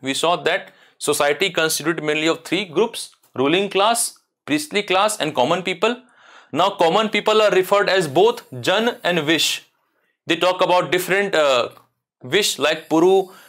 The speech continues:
Bharat, Yadu. These are tribes basically. Okay, these are the names of tribe, Puru, Bharat, Yadu. So, and they are common people.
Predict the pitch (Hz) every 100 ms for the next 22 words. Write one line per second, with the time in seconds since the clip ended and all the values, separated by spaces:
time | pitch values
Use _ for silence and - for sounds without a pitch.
0 | - 120 123 147 175 175 139 139 165 175
1 | 131 156 147 180 202 - - 139 135 131
2 | 120 104 101 - 92 - - _ _ _
3 | _ _ _ - _ _ - _ _ _
4 | _ _ _ - - _ - _ _ _
5 | 123 175 139 143 147 147 151 147 139 135
6 | 120 113 - 131 139 131 123 117 123 123
7 | 110 107 110 - _ _ _ _ _ _
8 | _ _ _ _ _ _ - - 427 -
9 | 143 156 165 202 247 170 151 160 156 95
10 | 110 113 101 92